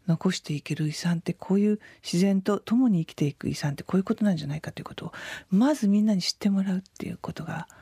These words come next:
知ってもらえば、「あ、こんなに素敵なことが、こんな簡単な寄付でできるんだったら、自分の買い物することがこれにプラスされるんだったら、ぜひやってほしい」とか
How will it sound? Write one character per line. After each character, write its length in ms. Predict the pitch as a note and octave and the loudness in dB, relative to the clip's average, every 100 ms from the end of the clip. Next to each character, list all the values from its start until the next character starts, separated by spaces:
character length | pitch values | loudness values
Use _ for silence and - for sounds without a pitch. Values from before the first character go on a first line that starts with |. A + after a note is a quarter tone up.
| - - - _ - | -20 -20 -20 _ -8
知 160 | - | -8
っ 20 | - | -2
て 120 | - | 0
も 120 | A#3+ A#3+ | 4 4
ら 160 | A#3 | 4
え 60 | A3 | 2
ば、 180 | F3+ F3 | 2 0
「あ、 80 | F#3 | -2
こ 120 | - | -2
ん 100 | G3+ | 2
な 100 | A3+ | 2
に 80 | A3 | 2
素 80 | - | 0
敵 180 | A3 G#3 | -2 0
な 100 | G3+ | 0
こ 120 | G#3 | 0
と 120 | G3+ | -2
が、 180 | F#3+ E3+ - - - _ | -2 -2 -8 -20 -20 _
こ 140 | - B3 | 2 4
ん 80 | |
な 100 | B3 | 4
簡 180 | A#3 A#3 | 2 0
単 220 | A3 G#3+ | 2 2
な 220 | G#3+ G3+ - - - _ - | 2 0 -2 -18 -20 _ -4
寄 140 | A3 | 2
付 100 | G3+ | 2
で 120 | F3 | 0
で 100 | D#3 | -4
き 100 | D#3+ | -4
る 120 | G3+ F#3 | 0 0
ん 40 | |
だ 120 | E3+ | 0
っ 20 | |
た 180 | D#3+ - | -4 0
ら、 160 | F3+ F3 - - - - - - - | 0 -2 -8 -20 -20 -20 -20 -20 -4
自 160 | F#3 F#3 | 2 4
分 100 | F#3+ | 4
の 80 | F#3 | 2
買 140 | G3 | 2
い 20 | |
物 160 | F3+ F3+ | 2 2
す 100 | - | 2
る 80 | F#3 | 0
こ 80 | C4+ | 0
と 100 | D#4 | 0
が 120 | F#3+ | 0
こ 100 | E3+ | 0
れ 100 | D#3 | 0
に 240 | D#3 D3 _ - | -2 -6 _ -8
プ 100 | E3 | -4
ラ 80 | D3+ | -4
ス 60 | |
さ 120 | - D3+ | -4 -4
れ 120 | D#3 | -2
る 120 | D#3+ | -2
ん 60 | D3 | -4
だ 80 | |
っ 40 | C#3+ | -8
た 140 | - | -8
ら、 140 | C#3 C3+ | -8 -6
ぜ 120 | F3 | -6
ひ 120 | E3+ | -4
や 80 | C#3 | -6
っ 20 | |
て 140 | - | -8
ほ 60 | C#3 | -10
し 100 | - | -10
い」 40 | E3+ | -10
と 100 | - | -12
か 200 | - | -12